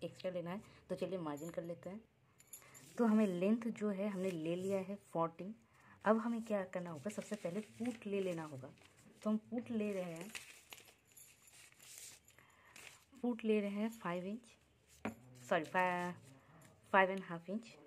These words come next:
मैं यहाँ पे जो correct होते हैं, मैं वो ले रही हूँ। आप अपने हिसाब से अगर कोई, अ, कि आप अगर कोई measurement करके, अगर कोई healthy हो, हुआ, तो आप ज़्यादा भी ले सकते हो। तो हम फ़ाइव एंड हाफ़ inch ले लेते हैं,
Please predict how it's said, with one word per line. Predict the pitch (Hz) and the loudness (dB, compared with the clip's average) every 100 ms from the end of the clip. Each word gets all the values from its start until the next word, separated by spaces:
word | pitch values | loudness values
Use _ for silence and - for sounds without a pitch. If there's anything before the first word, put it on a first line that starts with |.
| - - - - - - - - 104 127 135 117 - - - - - - - - 135 | -20 -20 -20 -20 -18 -20 -20 -20 -20 -20 -20 -20 -20 -20 -20 -20 -20 -20 -20 -10 4
मैं | 214 262 | 8 8
यहाँ | 220 208 214 | 6 2 0
पे | 240 | -2
जो | 226 247 247 233 - | 0 4 4 2 4
correct | 208 220 - | 4 4 -2
होते | 190 190 226 | -4 0 -2
हैं, | 214 190 - - | 0 -2 -6 -4
मैं | 185 208 | 2 2
वो | 180 | 2
ले | 196 185 | 0 0
रही | 180 175 | 0 -2
हूँ। | 220 - _ | -6 -10 _
आप | 185 196 | -4 -2
अपने | 196 196 208 | -2 -2 -4
हिसाब | 170 190 190 | 0 0 0
से | - | -2
अगर | 202 190 180 | -2 2 0
कोई, | 180 190 185 185 | 0 -4 -4 -6
अ, | 170 - - - | -10 -14 -16 -2
कि | 175 175 175 175 190 | 2 4 2 0 2
आप | 170 175 | 4 2
अगर | 180 180 | 0 -2
कोई | 175 185 | -2 -4
measurement | 180 165 175 175 | -2 0 -2 -4
करके, | 170 170 170 170 170 | -6 -4 -4 -2 0
अगर | 160 170 | 0 0
कोई | 175 | -4
healthy | 160 156 160 175 | -4 -6 -6 -6
हो, | 156 147 147 | -6 -6 -6
हुआ, | 151 - - - | -6 -8 -20 -6
तो | - | 0
आप | 165 165 160 143 160 | 0 0 -8 -8 -10
ज़्यादा | 139 147 165 | -8 -4 -6
भी | 165 | -6
ले | 156 | -10
सकते | 151 - - | -10 -12 -10
हो। | 147 - - | -12 -12 -8
तो | 175 | -8
हम | 165 156 | -6 -10
फ़ाइव | 151 - 156 | -12 -8 -6
एंड | 160 147 | -8 -12
हाफ़ | 147 143 | -16 -14
inch | 147 - | -14 -14
ले | 143 | -14
लेते | 147 139 147 | -14 -12 -14
हैं, | 185 | -14